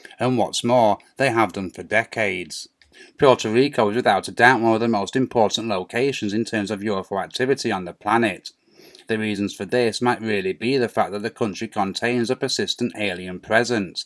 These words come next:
one that might go back hundreds if not thousands of years. Given that the accounts we have examined here tend to lean toward a beneficial relationship between humanity and this apparent alien race,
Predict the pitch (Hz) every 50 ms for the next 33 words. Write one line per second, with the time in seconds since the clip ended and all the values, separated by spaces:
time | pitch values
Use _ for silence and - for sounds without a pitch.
0 | _ - - - - - 120 120 110 98 - - 107 107 101 92 80 - 98 98
1 | 98 - 135 127 120 - - - - 131 131 123 110 107 90 107 107 - 131 123
2 | 123 - - - 113 107 98 90 87 92 98 92 85 90 80 90 92 101 104 113
3 | 113 113 104 95 87 - - _ _ _ _ _ _ _ _ _ - _ - -
4 | - _ - - 135 123 120 117 117 92 104 110 104 101 - - 113 113 95 -
5 | - 107 104 98 107 95 92 107 98 98 95 95 92 110 131 139 127 110 - -
6 | 110 110 104 123 117 110 107 107 104 90 - 107 104 101 98 92 95 - 110 101
7 | 92 90 - - 123 127 - 156 143 131 120 113 104 98 92 - 101 90 - 110
8 | 80 90 101 - - 113 107 101 104 113 113 107 101 98 95 95 - - 98 107
9 | 107 101 - - 101 - 104 98 95 95 - - 98 101 95 92 92 90 87 90
10 | 95 113 127 127 110 101 95 - -